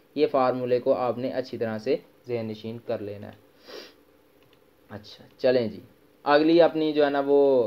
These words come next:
बढ़ते हैं, अ, क्वेश्चन की तरफ। तो how is the division algorithm used to defi-, अ, find, अ, the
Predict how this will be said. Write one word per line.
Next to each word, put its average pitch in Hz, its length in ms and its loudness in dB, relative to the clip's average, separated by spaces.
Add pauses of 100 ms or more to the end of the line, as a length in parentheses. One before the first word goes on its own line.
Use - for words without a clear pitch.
(180)
बढ़ते 120 260 -2
हैं, 127 260 -2
अ, - 120 -18
क्वेश्चन 117 560 -2
की 131 60 -6
तरफ। 107 200 -6 (420)
तो 175 160 10
how 180 180 10
is 220 240 10
the 220 220 8
division 185 360 4
algorithm 180 680 4
used 165 220 4
to 180 140 2 (300)
defi-, 160 560 2
अ, 151 120 4
find, 170 480 2 (300)
अ, 151 160 6
the 160 180 2